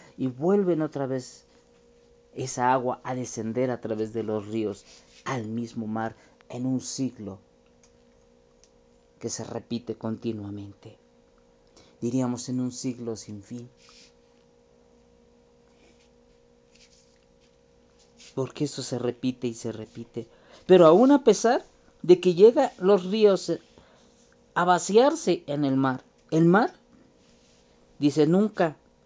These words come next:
acaba de llenarse. Esto es porque el mar constantemente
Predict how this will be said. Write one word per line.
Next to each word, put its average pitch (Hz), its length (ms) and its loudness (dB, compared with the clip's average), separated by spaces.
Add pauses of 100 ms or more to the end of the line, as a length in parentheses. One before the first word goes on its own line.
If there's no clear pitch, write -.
(180)
acaba 143 400 -2
de 107 100 -4
llenarse. 104 600 -10 (1400)
Esto 139 240 -2
es 147 100 2
porque 147 300 -6
el 127 80 -4
mar 131 380 -2
constantemente 123 1040 -8